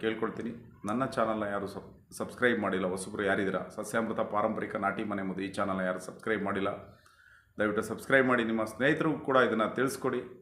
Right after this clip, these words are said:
ಶೇರ್ ಮಾಡಿ, ಲೈಕ್ ಮಾಡಿ ಮತ್ತು ಕಾಮೆಂಟ್ಸ್ ಮಾಡಿ. ಸ್ನೇಹಿತರೆ, ಪ್ರತಿದಿನ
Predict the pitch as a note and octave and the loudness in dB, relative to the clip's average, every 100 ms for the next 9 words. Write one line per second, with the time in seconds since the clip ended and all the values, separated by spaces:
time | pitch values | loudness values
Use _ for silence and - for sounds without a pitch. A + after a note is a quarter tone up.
0 | _ - - A#2+ A#2+ G#2+ G#2 G2+ F#2 F#2+ | _ -14 -2 0 2 0 -2 -2 -2 -4
1 | G#2+ G2 F#2 F2+ F2+ F#2+ G#2 F#2+ F#2+ D#2+ | -6 -4 -4 -6 -4 -2 -2 -2 -4 -6
2 | D2+ - - _ _ _ _ _ _ _ | -6 -12 -20 _ _ _ _ _ _ _
3 | _ _ _ - A2 G#2+ A2 A2+ - - | _ _ _ -8 -4 -2 -2 -4 -12 -20
4 | _ _ - - - _ _ _ C3+ C#3+ | _ _ -20 -20 -20 _ _ _ 2 6
5 | G3 E3 | 8 8